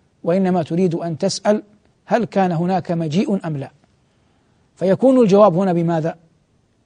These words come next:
بنعم في حالة الإثبات، ولا في حالة النفي. هذا في استخدام أو. أما في استخدام أم،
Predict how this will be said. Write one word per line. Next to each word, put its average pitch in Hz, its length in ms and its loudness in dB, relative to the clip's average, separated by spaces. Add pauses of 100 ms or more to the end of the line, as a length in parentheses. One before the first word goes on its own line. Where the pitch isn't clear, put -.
(120)
بنعم 196 580 0
في - 140 -10
حالة 170 260 -2 (220)
الإثبات، 190 480 -2 (480)
ولا 185 460 6
في 165 160 -6
حالة 190 320 0 (800)
النفي. 180 340 -2 (920)
هذا 190 280 4
في 175 60 0
استخدام 185 480 0
أو. 180 200 0 (840)
أما 285 260 4
في 240 60 0
استخدام 202 520 2
أم، 175 280 -4